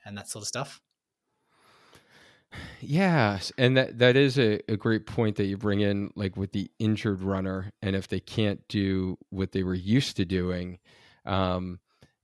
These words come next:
Speaker 2: I think it really goes back to their why and why they actually, you know, enjoy running. And if it is for that mental release, and it is because they have a stressful job,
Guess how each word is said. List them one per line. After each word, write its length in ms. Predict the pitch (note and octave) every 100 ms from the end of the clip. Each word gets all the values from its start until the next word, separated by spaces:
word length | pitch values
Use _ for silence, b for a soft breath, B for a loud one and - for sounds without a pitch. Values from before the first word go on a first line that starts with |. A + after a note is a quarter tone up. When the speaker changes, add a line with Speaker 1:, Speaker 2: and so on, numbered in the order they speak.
| _ _ -
Speaker 2:
I 80 | A2+
think 180 | C#3+ C#3+
it 80 |
really 340 | B2 B2+ B2 A2+
goes 420 | A2+ A2 A2 -
back 340 | A2 G#2+ G#2+
to 120 | - G2+
their 180 | F#2+
why 580 | F#2 F2+ F2+ F#2 A2 C#3+ - _ _ _ _ _
and 460 | G#2+ G2+ G2 F#2+ F#2+ _
why 440 | G2 F#2+ G2 G2+ G2
they 260 | G2 G2 -
actually, 920 | G#2+ G2 - G2+ F#2+ F#2 F#2 F#2 F#2 -
you 120 | G2 F#2
know, 160 | F2+
enjoy 460 | C#2 F#2+ G#2+ G2+ F#2+
running. 440 | F#2+ F#2 E2 E2+ - -
And 160 | F#2
if 140 | F#2+ G#2
it 100 | G2
is 240 | G#2+ G#2+
for 160 | - A2
that 160 | G2+ F#2+
mental 340 | G2+ G2 G2+
release, 560 | F#2+ F#2+ F#2 F#2 F#2 G#2
and 120 | F#2
it 120 | F#2
is 180 | G2 F2+
because 300 | G2 G2+ G2
they 80 | G2+
have 100 | F#2+
a 60 |
stressful 420 | - G2 F#2+ A2 G2
job, 420 | G#2 F#2 F2